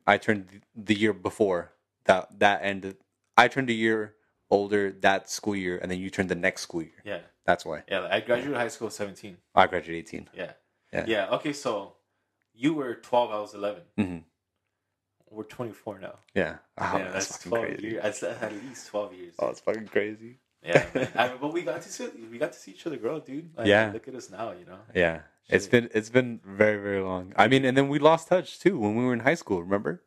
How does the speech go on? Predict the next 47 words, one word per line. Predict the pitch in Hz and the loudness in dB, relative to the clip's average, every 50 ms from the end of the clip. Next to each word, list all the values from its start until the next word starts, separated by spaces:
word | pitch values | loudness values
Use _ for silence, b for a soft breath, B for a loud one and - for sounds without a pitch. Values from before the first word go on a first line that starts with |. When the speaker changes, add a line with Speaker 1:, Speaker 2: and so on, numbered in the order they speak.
| _ | _
Speaker 2:
Yeah, | - 82 101 110 | -8 -6 -6 -6
'cause | - - 98 95 | -8 -12 -20 -20
we | 95 | -12
went | 90 95 | -2 4
Speaker 1:
Yeah, | 120 131 123 | 6 6 6
Speaker 2:
to | 104 | 4
Speaker 1:
you | 98 104 | 2 0
Speaker 2:
high | |
Speaker 1:
went. | 110 110 107 107 | -2 -2 0 2
Yeah, | 117 120 110 | 2 4 4
we | |
Speaker 2:
schools. | 95 92 | 2 0
Speaker 1:
went | 98 95 92 | -6 -10 -6
to | 98 | 0
different | 95 104 101 104 98 | 0 0 4 4 2
high | 113 | 2
schools, | 117 - - 92 87 90 - - - | 2 -2 -4 -4 -4 -4 -8 -4 2
and | 95 98 101 | 4 4 4
I | 101 | 4
mean, | 104 107 107 | 0 -2 -4
it's | 107 - | 0 4
kind | - 147 143 | 4 6 6
of | 120 - | 4 2
crazy | - 135 143 131 113 | 2 2 2 4 2
that | 104 | 2
we, | 95 98 98 101 98 | 2 0 -2 -2 0
that | 95 92 | 2 2
we, | 92 98 95 98 98 78 - | 2 0 -6 -8 -10 -4 0
like, | 87 87 90 87 - _ _ _ _ _ _ _ - _ _ _ _ _ _ - | 0 0 0 0 -6 _ _ _ _ _ _ _ -20 _ _ _ _ _ _ 2
came | - 120 113 107 | 2 4 2 2
to, | - 107 | 0 2
like, | 98 90 87 - - - - _ _ _ _ _ _ - | 2 2 0 -2 -10 -20 -20 _ _ _ _ _ _ 0
hang | - 117 110 110 | 4 4 6 6
out | 107 104 104 | 6 4 4
again. | 101 95 90 90 87 90 | 2 -2 -2 -2 -2 -4
You | 92 | -4
know? | 95 98 104 107 - _ - | -2 -2 -2 -4 -8 _ -6
Speaker 2:
Yeah. | 98 95 92 92 87 85 85 85 _ _ _ - | -2 -2 0 0 -2 -6 -10 -14 _ _ _ 6
Speaker 1:
It | 113 | 6
was, | 120 127 127 | 6 6 6
like, | 139 131 117 113 113 _ - | 6 6 4 2 -6 _ 0
a | 117 123 | 0 2
random | 117 107 107 104 113 120 123 120 | 4 4 4 4 4 4 2 2
ass | 117 117 113 113 - | 2 2 2 0 -2
fucking | _ - 120 - - 123 113 | _ 0 2 2 2 0 2
night. | 117 113 | 2 2
Remember? | 110 104 104 107 110 117 131 131 135 | 2 0 -2 -4 0 0 0 -2 -2